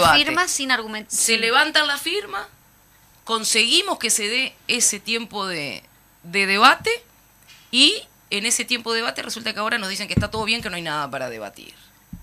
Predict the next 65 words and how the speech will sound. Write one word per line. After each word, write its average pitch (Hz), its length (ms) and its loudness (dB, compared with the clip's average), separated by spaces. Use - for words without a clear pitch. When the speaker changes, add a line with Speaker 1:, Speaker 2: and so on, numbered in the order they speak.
Speaker 1:
¿no? - 280 -12
Y 170 100 -6
cuando 170 240 -4
vamos 202 240 -4
a 185 60 2
debatir, 202 420 2
se 220 220 2
debate 247 400 2
con 196 140 -4
las 190 80 -2
políticas 208 460 -6
públicas 220 420 -4
del 190 100 -4
Frente 208 240 -4
Amplio 254 420 -4
y 220 120 -6
no 294 140 2
contra - 220 -6
el 175 60 -6
contenido 160 460 -10
de 143 120 -8
la 120 100 -4
ley 123 160 -8
de 131 60 -8
urgente 113 320 -14
consideración. 92 720 -12
Entonces, 277 300 -6
parece - 200 -4
que - 60 -2
hay - 60 -4
que - 80 -10
poner 247 180 0
las 247 100 0
cosas 233 220 -2
en 226 80 0
su 190 120 -10
justa - 200 -8
medida 214 220 6
y 220 40 8
yo 294 140 4
por 294 140 4
eso 285 160 4
ando 277 180 4
con 214 120 0
el 190 80 -2
librito 180 300 -8
de 175 80 -4
la 160 100 -4
luc, 160 220 -14
para 170 140 -4
arriba 190 140 0
y - 20 -20
para 185 140 4
abajo, 214 180 -4
para 160 160 -2
discutir 185 160 -2
Speaker 2:
A 233 40 2
mí 277 100 4
igual 294 180 4
me 294 140 2
Speaker 1:
la 311 140 0
luc. 285 160 0
Speaker 2:
asusta, 285 400 2
me 208 160 0
asusta 269 680 0